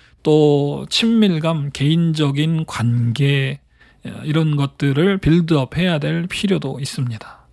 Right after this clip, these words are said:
그리고 성경 공부도 해야 되고요. 함께 기도도 해야 되고요. 이런 것들이 다 우리가 믿음 안에서 한 지체로 성숙하고 성장해 나아가는데 중요한 것들입니다.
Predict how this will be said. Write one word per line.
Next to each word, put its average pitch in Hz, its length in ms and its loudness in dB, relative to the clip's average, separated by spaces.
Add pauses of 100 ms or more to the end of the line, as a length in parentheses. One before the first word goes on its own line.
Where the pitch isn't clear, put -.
그리고 131 260 -8
성경 190 420 0
공부도 143 500 -4
해야 175 220 -2
되고요. 156 540 -6 (240)
함께 160 400 0
기도도 160 520 0
해야 180 220 0
되고요. 151 560 -6 (360)
이런 202 260 6
것들이 180 480 4
다 156 480 -2
우리가 147 600 -2 (280)
믿음 170 300 6
안에서 139 540 0
한 196 280 0
지체로 151 580 -4
성숙하고 160 720 -2
성장해 170 560 -2
나아가는데 139 840 0 (320)
중요한 160 880 2
것들입니다. 117 800 -2